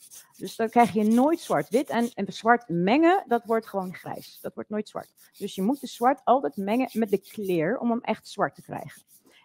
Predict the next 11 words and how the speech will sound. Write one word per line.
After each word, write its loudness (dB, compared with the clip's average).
En 4
met 0
gel 4
polish -4
nogmaals, 0
eh, -4
die -4
verhouding 2
daarvan, 2
je 2
hebt 0